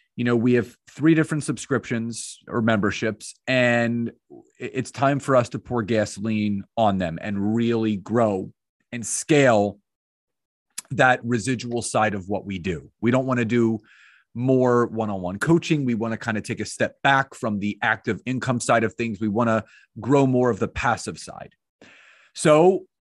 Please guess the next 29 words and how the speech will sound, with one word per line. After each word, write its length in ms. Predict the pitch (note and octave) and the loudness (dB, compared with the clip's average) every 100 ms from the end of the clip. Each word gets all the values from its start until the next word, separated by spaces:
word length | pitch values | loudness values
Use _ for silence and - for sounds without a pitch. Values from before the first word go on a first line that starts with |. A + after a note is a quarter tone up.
| _ | _
we 240 | B2+ C#3 C#3 | 2 4 4
started 320 | - C3+ C3+ | 4 2 2
doing 200 | C3 C3+ | 0 -2
some 200 | - C#3+ | -4 -4
research 640 | A2 G#2 C3+ C3+ D#3 - - | -4 -6 -6 -6 -8 -12 -6
and 280 | B2 A#2+ A#2 | -4 -2 -4
said, 300 | - B2 A#2 | -4 -2 -2
you 80 | A#2 | -2
know, 160 | A2+ | 0
"Where 460 | A2+ G2+ G#2+ B2 D3+ | 0 -2 0 2 0
can 220 | D#3 D3 | -2 -2
we 120 | D3 | -2
go 360 | C#3+ A#2 A2+ A#2+ | -2 -2 -2 -4
to 180 | B2 C#3+ | -6 -8
learn 460 | B2+ F#2+ E2+ F#2 | -4 -4 -6 -8
from 420 | G#2+ - G2+ G2+ G2+ | -6 -2 -2 0 -2
the 80 | |
person 420 | F#2 - B2 - A#2 | -4 -4 -4 -4 -4
that's 220 | G2 - | -6 -4
best 340 | A2 A#2 - | 0 0 -2
at 140 | D#3+ - | -6 -6
teaching 440 | - G2+ A2+ A2+ | -8 -6 -6 -6
how 200 | - - | -6 -4
to 120 | F#2+ F#2+ | -2 -2
grow 200 | G#2+ B2 | -2 0
memberships?" 720 | G3+ G#3+ C#3 - - - - - | 2 2 0 -4 -10 -12 -14 -8
And 260 | F#2 G2 F#2+ | -6 -4 -6
Nancy 320 | F#2+ G2 B2 | -6 -6 -6
said, 380 | - F#2 F#2+ | -4 -2 -2